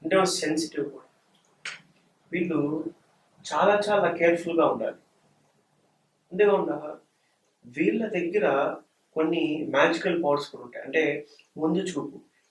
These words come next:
సిక్స్త్ సెన్స్ అంటారు కదా, సిక్స్త్ సెన్స్, అది కూడా వీళ్ళ దగ్గర చాలా ఈజీగా మనం అబ్జర్వ్ చేయడానికి చూస్తాం.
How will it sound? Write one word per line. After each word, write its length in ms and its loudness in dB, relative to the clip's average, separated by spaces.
సిక్స్త్ 380 -4
సెన్స్ 260 0
అంటారు 260 -4
కదా, 120 -4
సిక్స్త్ 440 -12
సెన్స్, 280 -12
అది 240 2
కూడా 220 2
వీళ్ళ 220 0
దగ్గర 200 0
చాలా 360 2
ఈజీగా 340 0
మనం 140 4
అబ్జర్వ్ 260 2
చేయడానికి 300 4
చూస్తాం. 300 -12